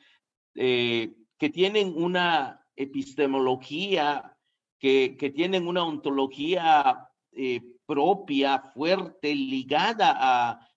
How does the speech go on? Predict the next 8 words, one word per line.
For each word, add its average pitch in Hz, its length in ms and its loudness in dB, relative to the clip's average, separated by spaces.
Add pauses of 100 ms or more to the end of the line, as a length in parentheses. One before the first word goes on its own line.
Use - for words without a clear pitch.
al 120 200 0
agua, 151 560 0
a 127 40 -6
la 113 240 -10
tierra, 165 480 2
a 123 40 0
la 120 140 -4
naturaleza. 123 920 -2